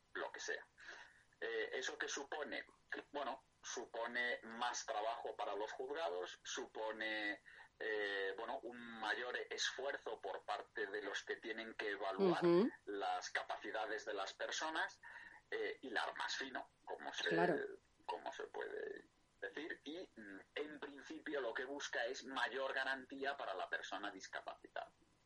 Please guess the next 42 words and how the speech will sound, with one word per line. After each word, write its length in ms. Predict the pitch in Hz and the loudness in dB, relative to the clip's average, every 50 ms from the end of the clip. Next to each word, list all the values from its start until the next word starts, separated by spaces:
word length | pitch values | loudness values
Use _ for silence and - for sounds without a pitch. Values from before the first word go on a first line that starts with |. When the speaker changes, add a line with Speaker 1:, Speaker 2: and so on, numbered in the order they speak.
| _ _ - - - - - - - - - _ | _ _ -16 -14 -14 -14 -14 -16 -18 -20 -8 _
Speaker 2:
Claro, 340 | - 190 185 202 208 214 202 | 8 10 10 10 10 10 8
Jaime, 360 | - - 202 208 208 196 180 | 6 8 8 10 10 10 10
porque 520 | 170 - 180 165 - - - 170 165 185 - - | 8 8 4 2 4 4 6 8 8 8 8 6
hasta 540 | 185 180 170 - - - 170 160 160 160 | 4 2 2 2 4 6 8 10 10 10
ahora 640 | 170 - - - 165 165 170 175 196 202 240 262 339 415 - _ - - - - - - - | 8 6 4 2 4 8 8 8 8 8 8 4 4 2 -2 _ -20 -20 -20 -18 -20 -6 2
a 120 | - 175 170 | 8 10 12
la 180 | 175 175 170 | 12 12 10
persona 540 | - 180 - - - 170 175 180 185 190 190 | 10 6 4 6 8 10 10 12 12 12 12
discapacitada, 840 | 180 190 175 - - 190 - 185 180 - - 202 - - 247 294 349 | 10 8 8 6 6 4 4 4 4 4 2 2 4 6 6 6 6
bueno, 220 | 285 220 190 185 170 | 6 6 6 6 6
se 100 | - 160 | 4 2
hacía 240 | 156 - 175 165 | 2 4 6 8
una, 220 | 170 175 175 185 - - | 10 10 10 8 8 6
una 240 | - 180 180 175 165 | 4 6 6 8 6
evaluación 720 | 165 170 160 156 160 156 147 147 - - - 254 262 262 175 | 6 6 4 4 4 4 2 0 0 2 4 6 6 6 4
de 60 | 151 | 4
esa 180 | 151 - 156 | 2 2 0
discapacidad 880 | 139 147 147 - - - 151 - 156 - - - 185 170 226 262 320 359 | 0 0 0 -2 -2 -2 0 2 0 0 2 2 4 6 6 6 6 6
y 80 | 330 285 | 6 6
se 140 | - - | 6 4
otorgaba 460 | 165 - - 147 147 147 156 151 180 190 | 4 4 2 0 2 2 4 6 8 8
un 120 | 180 160 | 8 8
grado 280 | 160 180 196 202 170 156 | 8 8 8 8 8 8
de 120 | 151 147 | 6 6
discapacidad, 960 | 151 151 151 - - - 147 - 147 143 139 - - 143 139 147 147 139 131 - - | 4 2 0 0 -2 -2 -2 0 -2 -4 -4 -6 -8 -8 -6 -6 -8 -10 -10 -8 -4
¿no? 320 | 143 147 170 240 349 - - - - - - - - - - - - _ | 0 2 4 4 4 2 -2 -12 -16 -16 -16 -16 -16 -16 -18 -18 0 _
Y 80 | - 175 | 6 8
entonces 320 | 160 170 165 175 190 185 | 10 12 12 12 12 12
Speaker 1:
Correcto. 120 | - - 190 | 10 10 12
Speaker 2:
ahora 420 | 175 185 196 214 208 254 285 311 - - - - - - | 12 12 12 12 12 10 8 8 6 -2 -18 0 4 4
estamos 340 | 175 - 190 175 185 190 | 8 10 10 10 10 10
hablando, 380 | 214 196 185 196 202 240 262 277 | 10 10 10 10 10 10 10 8
lo 100 | 208 202 | 8 8
que 100 | 196 226 | 8 8
dices, 160 | 202 180 170 185 | 8 6 8 6
va 60 | 185 | 4
a 40 | 185 | 6
ser 180 | - 240 226 | 6 6 8
momentos 600 | 196 165 160 160 165 175 185 196 190 220 214 - | 8 8 8 10 10 10 10 10 8 6 2 2
puntuales 840 | - - 208 202 196 - 214 208 214 220 226 247 294 359 - - - | 4 4 6 6 6 8 8 10 10 10 10 10 8 8 6 2 0
que 140 | - 175 | 2 2
también 640 | - - 160 151 147 143 139 170 180 196 220 233 - | 4 4 4 4 4 6 10 12 12 12 12 10 6